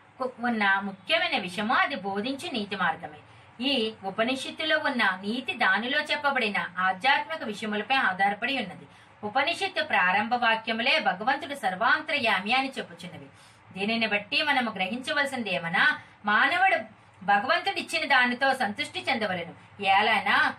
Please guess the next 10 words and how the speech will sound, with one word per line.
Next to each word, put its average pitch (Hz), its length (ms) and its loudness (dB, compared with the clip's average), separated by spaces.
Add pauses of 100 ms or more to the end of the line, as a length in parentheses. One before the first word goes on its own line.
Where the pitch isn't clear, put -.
(200)
భగవంతుడు 330 500 2
అన్నిటి 277 440 0
యందు 320 260 0
కలడు. 254 320 2
కావున 202 720 2
భగవంతుడు 269 600 0
ఏది 247 460 -2 (220)
ఇచ్చినో 233 580 2 (420)
అది 240 240 0
ఎల్లా 202 440 2